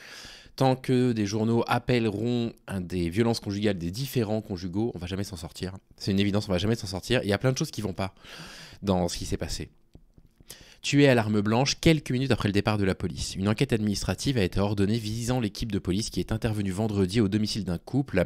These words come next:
à Sanary-sur-Mer, a annoncé samedi le parquet de Toulon.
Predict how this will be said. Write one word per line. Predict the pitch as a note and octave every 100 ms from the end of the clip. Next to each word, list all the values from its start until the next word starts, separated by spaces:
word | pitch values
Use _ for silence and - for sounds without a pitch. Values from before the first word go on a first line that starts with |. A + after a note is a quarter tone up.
| -
à | G2
Sanary-sur-Mer, | - G#2 G#2 A2 F2+ F#2+ E2+ G2 - - - - -
a | F#2+
annoncé | G2 A2 -
samedi | G2+ G2+ A2
le | G#2+
parquet | A2 - B2+
de |
Toulon. | - E2+